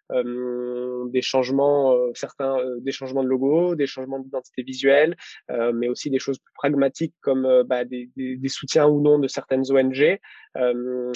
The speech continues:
et au-delà de ça, bah, en fait, nous, on leur partage énormément de, de contenu sur nos cou-, sur nos coulisses, sur comment est-ce qu'on fait, euh, pour construire une néobanque, sur comment est-ce qu'on construit, euh, Gringot.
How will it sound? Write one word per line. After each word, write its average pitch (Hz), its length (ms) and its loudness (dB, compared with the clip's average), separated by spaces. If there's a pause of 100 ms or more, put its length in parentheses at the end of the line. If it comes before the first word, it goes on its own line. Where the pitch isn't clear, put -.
et 135 80 -4
au-delà 127 280 -2
de - 40 -20
ça, 170 240 -2
bah, 143 100 -6
en 123 100 -6
fait, 156 200 -10
nous, 165 140 -6
on 160 140 -4
leur 127 160 -6
partage 151 480 -4
énormément 151 540 0
de, 139 160 -4
de 131 120 -10
contenu 147 400 -6
sur - 180 -10
nos 120 100 -4
cou-, 147 260 0
sur 127 200 -2
nos 123 100 -4
coulisses, 156 440 -2
sur - 200 -8
comment 143 300 4
est-ce 135 140 -2
qu'on 127 140 -6
fait, 143 340 4
euh, 123 80 4 (340)
pour - 160 -12
construire 135 320 -6
une 131 120 -2
néobanque, 127 420 0
sur - 160 -14
comment 143 240 0
est-ce - 100 -10
qu'on 127 120 -6
construit, 139 760 -4
euh, 123 120 4
Gringot. 127 360 4